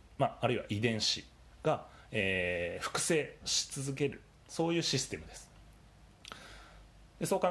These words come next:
えていくと、生物の個体は、まあ、あの、利己的な遺伝子に操られているというふうな、えー、まあ、比喩、例え話、例えも、まあ、成り立つということで、まあ、有名なのはリチャード・ドーキンスの、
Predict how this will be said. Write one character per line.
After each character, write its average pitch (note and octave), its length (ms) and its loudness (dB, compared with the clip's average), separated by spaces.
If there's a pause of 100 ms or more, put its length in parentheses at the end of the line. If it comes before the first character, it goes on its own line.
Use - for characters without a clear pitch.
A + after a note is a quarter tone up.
え F3 80 4
て E3+ 100 -2
い D#3+ 40 -6
く - 60 -14
と、 D#3 140 2
生 E3 240 2
物 A#2 200 -2
の F#2 100 -2
個 - 160 -8
体 F2+ 240 -4
は、 A2 320 0
ま A2+ 320 2
あ、 F#2+ 60 -4
あ F2 40 -2
の、 E2 140 -8
利 G2+ 100 -2
己 C3+ 140 2
的 C3 240 0
な A2+ 140 2
遺 G#2+ 100 2
伝 G#2 220 2
子 - 140 -2
に D#3+ 180 -2
操 A#2+ 320 0
ら B2+ 100 4
れ G#2+ 60 0
て F#2+ 100 -8
い D#2+ 60 -8
る D#2 80 -14 (420)
と D#3+ 100 2
い E3 80 4
う E3+ 60 2
ふ E3+ 120 0
う D3+ 40 4
な、 A2+ 160 2 (100)
え G#2+ 140 2
ー、 - 20 -4
ま F#2+ 140 0
あ、 - 20 -2
比 A2+ 400 0 (320)
喩、 - 220 0
例 B2 60 4
え - 20 2
話、 - 340 -4 (580)
例 A#2+ 140 4
え A#2 60 0
も、 C#3 320 2
ま G#2 160 4
あ、 - 20 -4
成 F#2 100 -2
り F#2 80 -4
立 - 240 -12
つ - 20 -16
と - 80 -20 (200)
い G#2 40 2
う G2 40 -2
こ G#2 120 2
と G2+ 120 -2
で、 E3 320 4
ま C3 120 0
あ、 F#2+ 100 -2
有 A#2 180 4
名 G#2 100 2
な F#2+ 120 -2
の D3+ 80 2
は C#3+ 100 2
リ G2 120 -2
チ - 100 0
ャ G2+ 80 4
ー - 20 2
ド・ F#2+ 80 -2
ド F#2 140 -2
ー F2 40 -4
キ - 100 -14
ン E2+ 60 -16
ス - 140 -8
の、 D#3+ 200 0